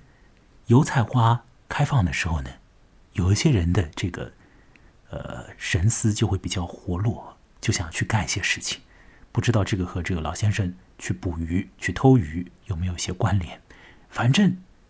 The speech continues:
一件小小的荒唐的事情，我在这里和大家，呃，介绍一下啊。前两天我在电视新闻里面看到的。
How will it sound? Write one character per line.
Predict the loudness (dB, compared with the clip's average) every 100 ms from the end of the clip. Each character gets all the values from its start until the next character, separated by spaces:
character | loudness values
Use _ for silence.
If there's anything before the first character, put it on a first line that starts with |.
| _ _ -4
一 | 2
件 | 4
小 | 4 4 4
小 | 4 0 -4
的 | -6 -8 _
荒 | -2 4 4
唐 | 4 0
的 | 0
事 | 0 -2
情， | -2 -4 -4 -6 -12 _ _ _ _ _ _ _ _
我 | -2 -2
在 | -2
这 | -4
里 | -6 -12 _ _
和 | -6 -6
大 | -4
家， | -4 -4 -4 -10 -20 -20 _ _ _ _ -20 -12
呃， | -12 -12 -6
介 | 0 2
绍 | 2 -4
一 |
下 | -8 -10
啊。 | -12 -14 -20 _ _ _ _ _ _ _ _ -20 -10
前 | -4 -4
两 | -4
天 | -8 -12 -14 _ -8
我 | -8
在 | -8
电 | 2 2 2
视 | -4 -4
新 | 0 2
闻 | 0
里 | -4
面 | -10 -14 -16 _ -12
看 | -8 -8
到 | -8
的。 | -12